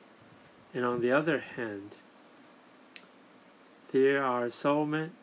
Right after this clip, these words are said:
this person might not, might not come again, and there are so many other people to sell to. Why should I,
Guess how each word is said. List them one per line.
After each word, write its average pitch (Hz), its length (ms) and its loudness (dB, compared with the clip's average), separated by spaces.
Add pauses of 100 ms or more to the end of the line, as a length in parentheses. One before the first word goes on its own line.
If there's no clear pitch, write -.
(220)
this 175 240 8
person 180 380 2
might 147 260 4
not, 151 300 2 (140)
might 131 340 2
not 151 300 2
come 139 260 -4
again, 135 440 -2
and 117 320 -4
there 117 320 0 (360)
are 117 260 -2
so 139 300 -2
many 135 340 -2
other 135 340 -2
people 143 480 -2
to 113 460 -2 (300)
sell 156 380 2
to. - 260 -12 (720)
Why 147 640 2 (500)
should 120 320 -2
I, 110 360 -4